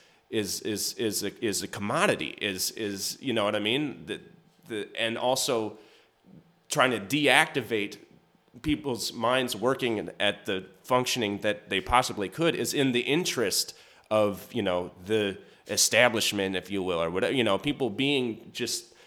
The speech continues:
looking at this and that, that and, and going to the supermarket and deciding which kind of soda they want or whatever, you know, like, th-, th-, this, this meaningless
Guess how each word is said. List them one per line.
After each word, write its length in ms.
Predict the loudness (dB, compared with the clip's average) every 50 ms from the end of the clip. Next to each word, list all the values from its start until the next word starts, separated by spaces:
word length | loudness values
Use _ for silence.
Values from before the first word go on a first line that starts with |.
| -18 _ 0
looking 340 | 0 2 2 2 0 2 2
at 320 | 2 2 0 -2 -8 -20 -20 _ _ _ _ _ _ _ -20 -20 -20 -14 -4
this 300 | 0 0 2 2 2 -2
and 160 | 0 0 0
that, 340 | 0 -2 -2 -8 -10 -2 4
that 320 | 6 6 8 8 6 4
and, 160 | 4 0 -2 -2
and 300 | -2 -2 -2 -2 -2 -2
going 200 | -2 0 0 -2
to 80 | -4
the 80 | -4 -4
supermarket 600 | -2 0 2 2 2 4 4 4 4 2 2 -2
and 160 | -4 -6 -6
deciding 500 | -6 -4 0 2 4 4 2 2 0 -2
which 200 | -2 -4 -4 -4
kind 200 | -2 -2 -2 0
of 120 | -2 -4 -6 -10 -20 -20 -20 -20 _ _ _ _ -4
soda 420 | 0 4 6 8 8 8 8 6
they 160 | 2 2 2
want 340 | 2 4 4 4 4 4 4
or 40 | 2
whatever, 360 | 0 2 2 2 2 2 0
you 140 | 0 0 0
know, 160 | 0 0 0
like, 260 | 0 -2 -4 -6 -6 -8 -14 -20 -18
th-, 160 | -18 -20 -20 -20 -20
th-, 100 | -20 -20 -20 -20 _ -14 -8
this, 240 | -4 -4 -4 -4 -6
this 460 | -6 -6 -6 -4 -4 -6 -8 -10 -12 _ _ _ _ _ _ _ _ _ _ _ -20 -20 -20 -20 -20 _ -20 -20 _ _ _ -6
meaningless 800 | 0 4 8 8 10 10 8 6 6 6 6 4 2 0 -2